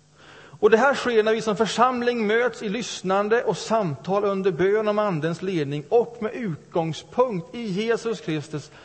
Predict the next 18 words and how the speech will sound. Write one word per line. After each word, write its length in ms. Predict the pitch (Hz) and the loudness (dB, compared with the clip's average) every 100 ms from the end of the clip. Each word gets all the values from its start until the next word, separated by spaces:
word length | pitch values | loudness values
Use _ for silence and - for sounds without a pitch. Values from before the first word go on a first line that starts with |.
| - | -20
som 460 | - - 240 240 208 - | -18 -4 -2 -2 -4 -2
är 440 | 160 151 143 131 | 0 0 -2 -4
Guds 440 | 147 143 - - - | -6 -6 -14 -18 -14
ords 400 | 135 123 - - | -12 -14 -18 -20
centrum." 420 | - 131 123 - - _ _ _ _ _ _ _ _ _ _ _ _ _ _ _ _ | -12 -12 -12 -18 -20 _ _ _ _ _ _ _ _ _ _ _ _ _ _ _ _
Därför 180 | 147 147 | -4 -2
att 100 | 156 | -2
i 60 | 170 | -4
Jesu 420 | 170 240 190 247 | -2 -2 -2 -4
ord 120 | 233 | -8
och 80 | 170 | -6
gärningar, 580 | 202 175 127 123 123 117 - - - | -2 -2 -4 -6 -8 -8 -14 -20 0
där 280 | 160 202 | 2 2
ser 460 | 196 - 196 208 175 | -2 -8 -10 -6 -6
vi 100 | 123 | -4
hela 340 | 120 196 190 | -2 0 0
Guds 280 | 202 156 - | -2 -6 -6
avsikt 920 | - 226 139 117 - 226 - - _ | -6 -6 -6 -12 -14 -16 -18 -20 _